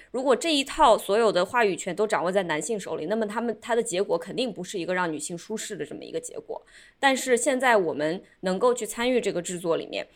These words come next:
我们去参与设计、参与购买，所以说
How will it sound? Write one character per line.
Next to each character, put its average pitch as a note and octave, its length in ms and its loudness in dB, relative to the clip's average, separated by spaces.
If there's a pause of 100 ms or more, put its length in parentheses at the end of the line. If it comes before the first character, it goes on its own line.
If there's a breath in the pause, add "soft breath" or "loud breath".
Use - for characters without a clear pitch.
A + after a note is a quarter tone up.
(140 loud breath)
我 F3+ 80 0
们 F3+ 120 0
去 A3+ 380 -6
参 C#4 220 0
与 C4 100 2
设 C4 180 4
计、 - 220 0
参 A3+ 260 -2
与 G#3 280 2 (360 loud breath)
购 A3+ 200 10
买， - 420 -2
所 G#3+ 180 4
以 A3 100 8
说 F#3+ 460 2